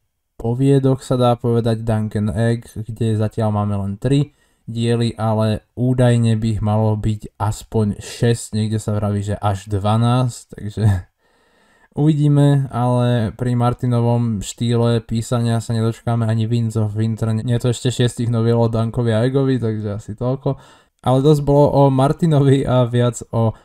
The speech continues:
hrdinoch týchto príbehov. Jeden je Dunk, alebo Duncan Vysoký, nový potulný rytier, ktorý sa snaží práve presadiť vo svete rytierstva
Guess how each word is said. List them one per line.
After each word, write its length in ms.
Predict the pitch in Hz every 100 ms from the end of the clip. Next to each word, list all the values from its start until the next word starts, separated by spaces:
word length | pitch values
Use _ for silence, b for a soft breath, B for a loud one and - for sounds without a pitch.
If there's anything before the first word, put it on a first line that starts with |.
| b
hrdinoch 720 | 104 110 113 113 113 110 -
týchto 400 | 113 113 - 95
príbehov. 800 | - 127 131 127 120 120 117 117
Jeden 320 | 123 143 165
je 320 | 147 135 127 -
Dunk, 480 | 110 104 131 151 -
alebo 480 | - 113 113 117 117
Duncan 480 | 107 107 110 117 104
Vysoký, 640 | 117 - 147 - 139 135 120
nový 320 | 139 139 131
potulný 640 | 123 139 - 120 117 107 107
rytier, 400 | 143 - 131 120
ktorý 320 | - 110 113
sa 160 | 101
snaží 320 | - 104 104 107
práve 400 | 110 104 101 95
presadiť 560 | 110 113 113 104 104
vo 160 | 104 107
svete 320 | 104 104 98
rytierstva 800 | 104 127 123 113 110 - 117